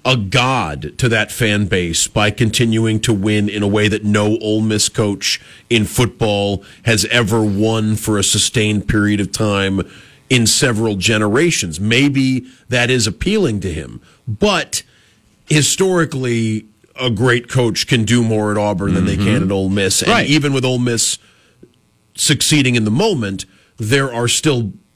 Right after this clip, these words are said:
Speaker 1: resources available to an Auburn coach that aren't available to an Ole Miss coach, and that's sort of why. And Auburn can also pay him more money, but I don't think that's, like, that's almost beside the point
Speaker 2: Yeah, I, I
Speaker 1: of
Speaker 2: think, I think it's the,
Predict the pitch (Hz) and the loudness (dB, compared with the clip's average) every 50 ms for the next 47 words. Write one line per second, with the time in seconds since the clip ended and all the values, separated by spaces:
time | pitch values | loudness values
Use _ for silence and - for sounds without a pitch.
0 | _ - 139 131 131 135 131 123 - - 131 113 - - 107 104 110 98 110 110 | _ -6 -2 0 2 2 2 2 2 0 0 0 -2 -2 -2 0 0 0 0 0
1 | 110 107 98 101 92 - - 104 101 104 104 104 87 98 95 90 - 110 95 90 | 0 0 0 -2 -2 -2 -2 0 0 0 0 0 0 -2 -4 -2 -2 -2 -2 -2
2 | 87 - - - - - - - _ _ _ - 113 113 110 - - 117 123 131 | -2 -4 -6 -8 -8 -10 -20 -20 _ _ _ -2 0 0 0 -2 -2 0 2 2
3 | 117 120 110 90 98 92 90 87 80 73 85 85 82 80 - - - - - _ | 2 2 0 0 0 0 0 0 -2 -2 -2 -2 -2 -4 -6 -10 -18 -20 -20 _
4 | - - 113 104 104 104 98 95 92 95 90 85 - - - - 87 85 80 - | -4 0 0 2 2 2 2 2 2 2 0 0 0 -2 0 -2 -2 -2 -2 -2
5 | - 95 90 98 95 90 - - 113 101 92 90 78 90 95 95 95 90 - - | 0 0 2 2 2 2 0 0 2 0 0 0 -2 0 0 0 0 -2 -4 -8
6 | - - 160 226 240 233 240 240 196 202 175 165 - 170 160 143 135 127 - 131 | -6 -2 0 0 2 2 0 0 0 0 0 0 0 0 0 0 -2 -2 -2 -2
7 | 113 - - 127 113 110 110 113 107 98 98 92 - - - _ 131 123 123 117 | -2 -2 -4 -2 -2 0 0 0 -2 -2 -4 -4 -6 -10 -8 _ 0 0 2 2
8 | 110 104 107 139 165 156 135 110 104 98 85 - 101 117 131 135 143 135 120 - | 2 2 2 2 2 2 0 -2 -2 -2 -4 -2 0 0 2 2 2 0 -2 -4
9 | - 135 127 110 95 101 113 107 104 - - - - - - - - - - 135 | -4 -2 -2 -2 0 0 0 0 0 0 -2 -2 -2 -4 -6 -14 -14 -4 -2 0
10 | 117 165 165 - 202 196 180 170 156 - 131 120 143 131 - - 151 135 135 131 | 2 2 2 2 0 0 2 0 0 0 0 -2 -2 0 0 0 0 0 0 0
11 | 120 104 113 - - - 127 135 165 151 113 98 87 80 - - - - 165 185 | 0 -2 -6 -8 -6 -4 0 2 2 2 2 0 -4 -8 -12 -12 -4 0 0 2
12 | 175 175 202 214 240 240 196 185 - 151 170 185 185 - 185 180 - 165 151 147 | 2 2 0 2 2 2 0 0 2 0 0 -2 0 0 -2 0 0 0 0 0
13 | 131 - - - - 107 120 147 139 123 123 117 117 110 110 98 | 0 -2 -4 -4 -4 0 2 2 4 4 4 4 2 2 0 -2